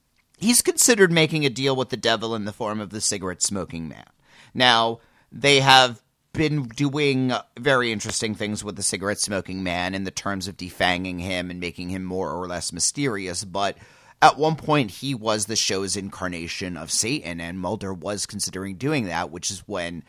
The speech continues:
Skinner kind of interceded for him. So again, I can see Mulder considering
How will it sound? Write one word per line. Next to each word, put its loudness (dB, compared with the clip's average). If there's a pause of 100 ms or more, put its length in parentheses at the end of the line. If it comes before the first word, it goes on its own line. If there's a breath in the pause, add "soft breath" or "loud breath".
(260 soft breath)
Skinner 0
kind -6
of -6
interceded -4
for -12
him. -14 (300 soft breath)
So -2
again, 4
I 4
can 0
see -2
Mulder 4
considering -2